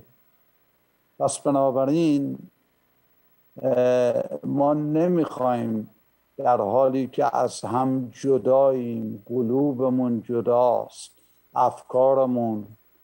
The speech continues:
بالفطره جداست، بگیم ما متحدیم. چون، اه، وقتی زیر یه سقف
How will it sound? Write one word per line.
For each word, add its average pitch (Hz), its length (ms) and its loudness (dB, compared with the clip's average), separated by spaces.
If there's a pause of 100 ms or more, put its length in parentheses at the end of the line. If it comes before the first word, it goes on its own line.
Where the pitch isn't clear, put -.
(420)
بالفطره 127 960 -2
جداست، 120 880 0 (340)
بگیم 123 280 -2
ما 120 180 0
متحدیم. 110 880 -4 (720)
چون، 147 420 0 (380)
اه، 131 120 2
وقتی 143 480 0
زیر 147 320 -2
یه 151 260 2
سقف 160 540 -2